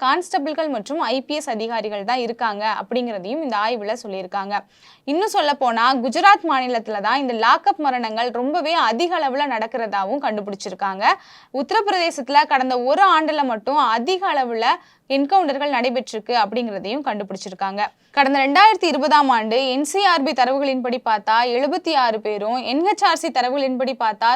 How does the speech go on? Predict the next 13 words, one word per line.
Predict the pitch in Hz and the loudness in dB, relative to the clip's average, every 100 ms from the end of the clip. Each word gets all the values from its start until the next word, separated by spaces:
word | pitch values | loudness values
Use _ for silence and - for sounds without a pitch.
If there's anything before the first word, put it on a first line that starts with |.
| 262 | 0
தொண்ணூத்தி | 294 370 359 | -2 -2 -2
ஆறு | 349 269 262 | 0 0 0
பேரும் | 226 208 262 277 | -4 -4 -4 -2
இந்த | |
லாக்அப் | 233 233 - - | 0 0 0 -2
மரணங்கள்ல | 262 233 226 214 202 277 | -2 -2 -4 -4 -2 -2
உயிரிழந்திருக்காங்க. | 262 233 220 208 196 208 196 202 196 _ _ | -2 -2 -4 -6 -6 -4 -4 -2 -4 _ _
இந்த | - 247 240 | -4 2 6
ஆய்வு | 269 381 453 | 6 4 4
கட்டுரை | 427 392 349 320 | 4 4 4 2
என்ன | 285 269 349 | 0 0 -2
சொல்லுது | 311 262 262 240 | 0 0 4 2
அப்படின்னா, | 220 208 202 202 | 2 -6 -2 0